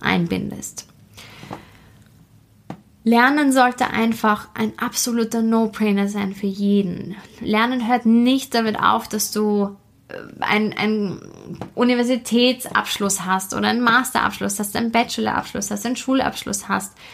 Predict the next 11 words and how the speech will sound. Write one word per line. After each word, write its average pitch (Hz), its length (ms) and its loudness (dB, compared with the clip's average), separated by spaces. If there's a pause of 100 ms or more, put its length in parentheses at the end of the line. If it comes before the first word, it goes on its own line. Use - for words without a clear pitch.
(180)
Lernen 240 460 0
ist 226 560 -2
eine 208 520 0
lebenslange 202 1300 2
Aktivität 202 1120 0
und 180 420 -4 (640)
das 247 160 0
Schönste 285 340 2
ist, 269 180 -4
du 240 60 -4
kannst 240 400 -4